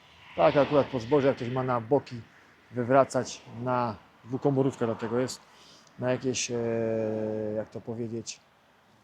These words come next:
e, kosze, e, gdzieś na elewatorach, na małych punktach.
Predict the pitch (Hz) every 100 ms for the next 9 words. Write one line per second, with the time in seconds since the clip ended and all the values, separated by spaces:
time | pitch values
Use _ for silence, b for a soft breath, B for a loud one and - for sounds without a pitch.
0 | - 117 117 - 147 127 139 120 101 _
1 | _ _ _ _ _ _ _ - 110 113
2 | 117 117 113 117 113 113 113 113 117 117
3 | 98 123 123 120 123 139 131 107 120 123
4 | 120 107 - 143 143 131 -